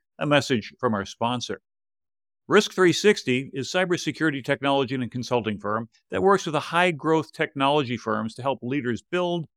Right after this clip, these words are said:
manage, and certify security, privacy, and compliance programs.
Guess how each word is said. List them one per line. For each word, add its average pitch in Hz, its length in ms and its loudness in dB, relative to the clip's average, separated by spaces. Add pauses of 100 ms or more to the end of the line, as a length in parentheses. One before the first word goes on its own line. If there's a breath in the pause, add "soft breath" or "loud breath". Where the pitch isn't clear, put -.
(120)
manage, 139 420 -4
and 120 120 -4
certify 123 460 0
security, 160 680 -4 (180)
privacy, 127 460 -2
and 113 100 -2
compliance 101 520 -6
programs. 123 640 0